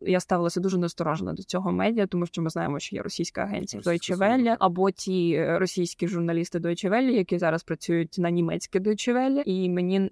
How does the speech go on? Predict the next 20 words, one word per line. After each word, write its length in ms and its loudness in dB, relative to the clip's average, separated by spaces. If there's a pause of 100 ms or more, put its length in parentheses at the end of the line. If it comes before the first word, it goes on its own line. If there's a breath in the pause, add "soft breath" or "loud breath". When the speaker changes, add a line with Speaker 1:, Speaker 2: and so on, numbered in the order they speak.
Speaker 1:
не 360 0
дуже 260 2
хотілося, 580 0
щоб 380 -2
ті 180 2
люди, 240 2
які 500 0
зробили 440 0
провокативне 960 0
і 40 2
маніпулятивне 800 2
інтерв'ю 540 0
з 100 -4
Валентином 460 0
Сільвестровим, 580 2
щоб 280 -8
вони 340 2
робили 400 2
щось 580 0
з, 500 2